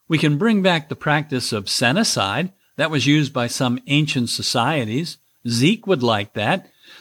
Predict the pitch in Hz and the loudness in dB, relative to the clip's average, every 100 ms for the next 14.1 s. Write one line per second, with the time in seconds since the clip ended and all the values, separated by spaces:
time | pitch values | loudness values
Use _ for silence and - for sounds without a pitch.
0 | - 233 214 190 185 170 139 - - 220 | -2 0 2 2 2 0 -2 -4 0 0
1 | 139 135 135 135 190 - 165 117 78 _ | 2 0 -2 -2 -2 -2 -2 -2 -4 _
2 | _ _ - - 180 185 240 262 196 - | _ _ -20 -6 -2 0 2 2 2 0
3 | 156 135 120 123 - 180 165 139 147 143 | 2 2 0 -2 -2 -2 0 0 2 2
4 | 135 147 135 131 123 101 110 113 117 - | 2 2 4 4 4 0 -4 -4 -4 -2
5 | 143 135 135 117 - 151 139 107 101 95 | -2 0 0 -2 -2 0 0 -2 -6 -6
6 | 113 92 127 165 _ _ - 185 165 123 | -6 -4 -4 -8 _ _ -2 0 2 2
7 | 120 120 - 135 180 180 135 87 - _ | 2 0 -6 -2 0 2 0 -6 -14 _
8 | - 160 151 156 151 - 247 156 92 - | -4 0 2 0 -2 -2 0 0 -2 -12
9 | _ _ - - 147 131 135 135 - 139 | _ _ -6 0 0 0 -2 -2 -4 -4
10 | - 160 156 151 - _ - - 247 190 | -2 0 0 -4 -8 _ -10 -2 0 2
11 | 131 107 85 85 - - _ _ _ - | 2 2 -2 -10 -18 -20 _ _ _ -20
12 | - - 233 240 208 196 175 151 - 127 | -14 -4 0 2 2 2 2 0 0 -2
13 | 131 190 196 139 117 110 - 95 110 156 | 0 0 2 4 2 -2 -4 -2 -2 -6
14 | - | -10